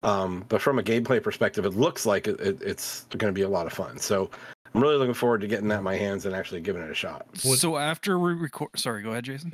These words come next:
Speaker 2: What really stood out to me with that is the, the game, the type of gameplay. Like, there was a lot of, like, swords clashing with, you know, where you were
Speaker 3: Mm-hmm.
Speaker 2: playing against, like, two different characters or something like that, or two different enemies. Um, and I w-, I wonder how this is gonna shake out. I'm really,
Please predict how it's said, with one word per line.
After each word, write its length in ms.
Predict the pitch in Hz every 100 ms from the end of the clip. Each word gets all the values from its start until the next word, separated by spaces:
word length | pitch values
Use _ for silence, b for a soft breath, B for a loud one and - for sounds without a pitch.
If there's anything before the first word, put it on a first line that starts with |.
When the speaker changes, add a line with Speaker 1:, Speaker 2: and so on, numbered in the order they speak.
| 131
Speaker 2:
What 160 | 151
really 180 | 143 165
stood 220 | 170 180
out 160 | 147 135
to 80 | 123
me 240 | 127 117 120 110
with 240 | 113 90
that 300 | 101 120 143 - _
is 280 | 123 120 104
the, 180 | 120 107
the 180 | 101
game, 400 | 107 - 110 117 -
the 100 | 120
type 260 | - 123
of 80 | 151
gameplay. 460 | 160 170 202 196 180 B B
Like, 100 | -
there 80 | 160
was 140 | 151
a 20 | 143
lot 200 | 143 135
of, 120 | 117
like, 160 | 117
swords 500 | - - 127 131 120 -
clashing 540 | - 117 - 120 101
with, 280 | 104 107 110
you 160 | 120
know, 60 | 120
where 160 | 110 123
you 80 | 127
were 240 | 127 139
Speaker 3:
Mm-hmm. 140 | 131 117
Speaker 2:
playing 240 | 107 117
against, 340 | 113 120 -
like, 240 | 123 110 - b b
two 140 | - 160
different 300 | 131 127 101
characters 420 | 131 127 - 104
or 40 |
something 300 | 107 117 117
like 140 | 107 -
that, 220 | 113 120
or 80 | 117
two 160 | -
different 240 | 123 104 107
enemies. 340 | 110 113 107 - B B B -
Um, 340 | 117 113 107 -
and 100 | 120
I 40 |
w-, 140 | 104 -
I 180 | - 135
wonder 500 | 147 107 131 104 98
how 140 | 107
this 220 | 107 107 117
is 100 | 101
gonna 280 | 113 107 104 -
shake 320 | - - 104
out. 300 | 104 104 - - -
I'm 220 | 123 107
really, 380 | 117 120 110